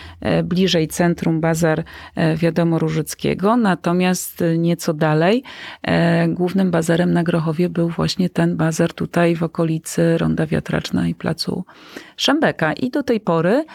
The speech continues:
em, e, ten bazar istnieje, tylko już ma taką ucywilizowaną formę,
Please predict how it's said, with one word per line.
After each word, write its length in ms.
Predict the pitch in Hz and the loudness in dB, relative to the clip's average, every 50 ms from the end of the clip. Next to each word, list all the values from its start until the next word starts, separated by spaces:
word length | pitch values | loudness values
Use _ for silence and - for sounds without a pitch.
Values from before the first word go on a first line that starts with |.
| - - - - - - _ _ | -20 -18 -18 -18 -18 -18 _ _
em, 720 | - 190 185 185 180 180 180 185 180 180 180 180 175 - - - | 0 0 2 2 2 2 2 2 2 0 0 -2 -2 -4 -4 -2
e, 380 | 208 190 180 180 180 175 180 185 _ _ _ _ _ _ _ _ _ _ | 0 0 2 2 2 0 0 -2 _ _ _ _ _ _ _ _ _ _
ten 140 | - 208 190 | 0 2 2
bazar 280 | 214 208 202 208 196 | 2 2 2 0 0
istnieje, 360 | 185 165 - - 208 208 214 214 | 0 -2 -2 0 0 0 0 0
tylko 260 | - 190 175 - 175 | -2 -6 -2 0 -2
już 160 | 175 170 - | -2 0 -2
ma 100 | 180 175 | -2 0
taką 380 | - 170 - - 170 165 165 - | 0 -2 0 0 0 0 0 -2
ucywilizowaną 1000 | - 202 - - - 170 170 165 - 175 165 - 165 160 170 170 170 165 160 160 | -4 -6 -4 -2 -2 -2 -2 -2 -2 -2 0 0 0 2 2 2 4 4 2 0
formę, 540 | 151 - - 170 165 170 175 175 175 180 190 | 0 0 -2 0 0 2 2 2 2 0 -2